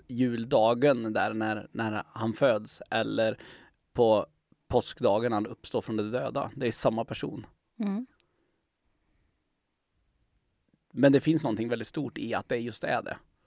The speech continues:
Speaker 1: också.
Speaker 2: Jo, men är det inte det som gör att man väljer att fokusera på barnet då?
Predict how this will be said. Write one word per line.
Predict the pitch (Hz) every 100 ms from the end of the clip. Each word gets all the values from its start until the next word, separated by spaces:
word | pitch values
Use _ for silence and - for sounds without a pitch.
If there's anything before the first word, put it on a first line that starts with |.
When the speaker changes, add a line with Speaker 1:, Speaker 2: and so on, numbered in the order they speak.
| _ _
Speaker 1:
också. | 95 98 - _ _ _ _ _ _ _ _ _ - - - - - - - - - -
Speaker 2:
Jo, | 247 262 269
men | 254 240
är | 220 208 214
det |
inte | 208 - 208
det | 190 208
som | - 233
gör | 220 202 190
att | 170 - _ -
man | 196 190 185 185 185
väljer | 175 190 226 196
att | 185
fokusera | 196 - 277 240
på | 170
barnet | - - 120 180 -
då? | -